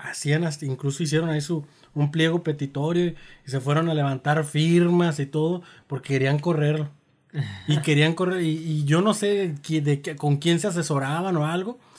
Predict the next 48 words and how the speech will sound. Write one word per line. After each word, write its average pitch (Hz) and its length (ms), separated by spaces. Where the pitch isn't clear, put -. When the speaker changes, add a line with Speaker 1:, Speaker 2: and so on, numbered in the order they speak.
Speaker 1:
pero 156 160
ya 160 160
después 185 280
supe 180 300
que, 156 140
pues, 143 240
resulta 143 340
que 147 160
cada 226 240
semestre 202 500
era 208 140
la 180 120
misma 170 460
cantaleta 151 500
con 151 120
ellos. 151 160
Siempre 220 640
querían 156 320
correr 165 260
a 170 40
ese 156 100
profesor. 139 340
¿Por 135 160
qué? 214 200
Porque 135 280
era 156 100
el 170 100
que 139 140
más 143 360
te 165 80
exigía. 143 500
Era 151 140
el 156 60
que 156 100
más 156 240
te 190 80
exigía 180 460
y 147 100
siempre 160 300
pensabas, 143 420
"No, 135 140
es 147 120
que 170 120
seguro 139 300
la 143 160
trae 139 160
contra 143 320
mí". 127 180